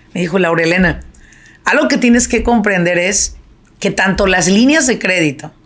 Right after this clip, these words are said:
como los préstamos directos, usted los debe de aceptar". Si a usted le ofrecen una línea de crédito de cien mil dólares,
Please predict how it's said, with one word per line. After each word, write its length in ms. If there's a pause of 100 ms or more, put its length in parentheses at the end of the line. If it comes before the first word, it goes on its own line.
(460)
como 320
los 240
préstamos 960
directos, 760 (540)
usted 260
los 200
debe 240
de 80
aceptar". 520 (480)
Si 160
a 40
usted 200
le 80
ofrecen 340
una 160
línea 260
de 120
crédito 480
de 100
cien 300
mil 200
dólares, 580